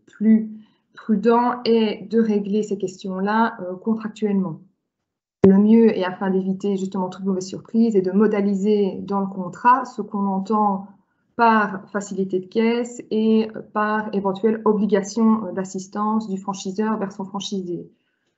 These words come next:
On peut notamment, euh, penser en matière de distribution commerciale que le franchisé, pardon, le franchiseur fournisse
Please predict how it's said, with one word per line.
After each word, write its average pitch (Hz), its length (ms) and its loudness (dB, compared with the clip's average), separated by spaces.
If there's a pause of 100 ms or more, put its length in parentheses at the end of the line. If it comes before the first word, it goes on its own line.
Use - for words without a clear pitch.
(140)
On 190 60 0
peut 214 340 4
notamment, 190 720 0
euh, 160 60 -10
penser 226 640 2
en 185 260 -6
matière 185 480 -4
de 180 60 0
distribution 190 560 -10
commerciale 226 920 0 (340)
que 240 60 2
le 214 240 4
franchisé, 202 880 -2 (100)
pardon, 190 300 -2
le 180 80 -4
franchiseur 202 840 -2
fournisse 233 640 4